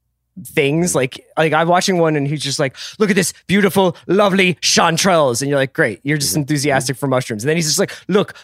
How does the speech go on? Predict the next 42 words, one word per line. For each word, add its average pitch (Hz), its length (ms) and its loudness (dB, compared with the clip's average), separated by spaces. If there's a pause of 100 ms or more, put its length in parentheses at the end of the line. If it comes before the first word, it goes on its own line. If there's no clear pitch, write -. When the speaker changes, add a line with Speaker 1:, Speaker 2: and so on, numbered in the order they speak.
(120)
Speaker 1:
beautiful, 226 540 2 (100)
gorgeous, 208 560 0 (140)
rich 165 420 0 (120)
brown 175 360 2
sugar." 143 480 0 (120)
And 180 120 2
I'm 214 80 2
like, 226 220 0
"Is 262 160 0
brown 415 240 4
sugar 415 220 2
really 302 200 4
have 254 160 2
that 214 160 2
much 160 240 0
variance 170 540 0
where 185 100 -2
you 160 100 -4
can 165 120 -2
have 139 180 -2
good 151 180 -2
or 147 120 -4
bad 143 280 2
<laughs> - 20 -14
brown 196 240 2
sugar?" 277 420 0
You 269 160 0
know 285 60 4
what 311 100 4
I'm 277 120 0
saying? 233 540 0 (300)
Speaker 2:
Yeah. 302 420 0
Well, 320 160 0
he's 302 140 0
a - 60 -2
passionate 185 460 0
man 117 380 0 (160)
with, 127 380 0
you 151 140 -2
know, 98 280 0
a, - 160 -2
a, 101 360 -4